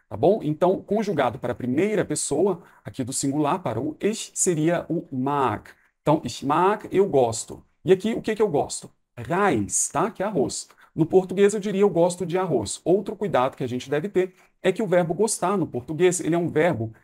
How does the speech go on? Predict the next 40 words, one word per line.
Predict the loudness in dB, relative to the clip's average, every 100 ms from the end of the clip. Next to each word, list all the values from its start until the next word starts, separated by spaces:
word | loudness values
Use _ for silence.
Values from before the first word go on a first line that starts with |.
| _
que | 2
ele | 4 4
exige | 2 0 0 0 -2 -2 -4
a | -2
preposição | -2 0 -2 -2 -2 -2 -2 -6
de, | -6 -4 -4 -8 _ _
tá? | 0 0 0
Ele | 0
é |
regido | 2 2 2 -2 -2 -2
por | 0
essa | 0 -2
preposição. | -6 -4 -4 -4 -6 -8 -12 _ _
No | 0 2
alemão, | 4 2 2 2 2
o |
verbo | 0 0 2
mögen, | 0 4 4 4 2 0
ele | 0
não | 2 2 2
é | 2
regido | 2 2 2 0 0
por | 0 2
preposição. | 0 0 -2 -2 -2 -2
Então, | 0 2 4
logo | 4 2
após | 0 -2 -4
o | -2
verbo, | 0 0 0
eu | 0
já | 0
coloco | -2 0 0 -2 -10 -16 _
o | 2 8
objeto | 8 8 0 0 0 -2
ali | -2 0
do | 0
meu | 0 0
gosto, | 0 0 0 -4 -8 -12
tudo | -10 -2
bem? | 0 0